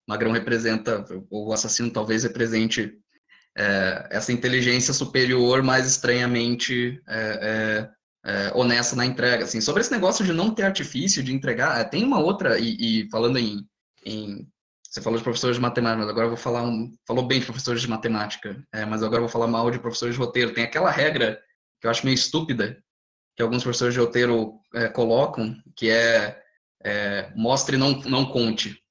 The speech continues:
Show, show, don't tell. É, que, enfim, nunca subscrevia isso, eu acho que às vezes, às vezes não, na maior, na verdade, a maior parte das vezes,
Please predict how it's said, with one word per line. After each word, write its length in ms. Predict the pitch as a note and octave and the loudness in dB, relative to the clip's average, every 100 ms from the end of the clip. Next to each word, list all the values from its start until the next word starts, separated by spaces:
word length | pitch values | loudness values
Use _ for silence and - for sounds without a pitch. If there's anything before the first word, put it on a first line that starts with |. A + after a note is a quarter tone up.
| _ _ _ _ | _ _ _ _
Show, 420 | - - B2 A2 | -8 -2 -2 -4
show, 240 | - B2+ A#2+ | -6 -2 0
don't 220 | B2 A#2+ | 0 0
tell. 360 | G#2+ G2 - _ _ _ _ _ _ _ | -2 -2 -8 _ _ _ _ _ _ _
É, 680 | G2+ G2 G2+ G2+ F#2+ E2 B1 - _ _ _ - | -4 0 0 2 0 0 -4 -10 _ _ _ -4
que, 460 | A#2+ B2+ A#2+ A2 | 0 2 4 4
enfim, 400 | B2+ B2 A2+ G2 - - - - - - | 2 2 0 -2 -6 -20 -18 -18 -20 -8
nunca 380 | A2+ B2 D#3 D#3 | 0 2 2 0
subscrevia 600 | - C3+ - B2+ A#2 C3 | -2 -4 -2 -2 0 2
isso, 280 | A#2+ C3 C3+ | 2 2 2
eu 60 | |
acho 220 | B2 B2+ - | 0 0 -4
que 360 | C3 B2+ B2+ | -6 -6 -4
às 120 | A#2+ | -2
vezes, 520 | A#2+ B2+ C3 - - _ _ | 0 -2 0 -2 -4 _ _
às 120 | - A#2+ | -4 0
vezes 140 | D#3+ | 2
não, 120 | C#3+ | 2
na 80 | B2 | 2
maior, 200 | A#2+ B2 | 2 2
na 120 | A#2+ | 2
verdade, 320 | A#2 A#2 C3 | 2 2 0
a 100 | B2+ - _ | -2 -10 _
maior 260 | A#2+ C#3 D#3 | 2 2 2
parte 180 | D3 | 2
das 140 | C#3+ C3 | 2 0
vezes, 720 | B2+ C3 C3+ C#3+ - - | 2 0 0 -4 -6 -8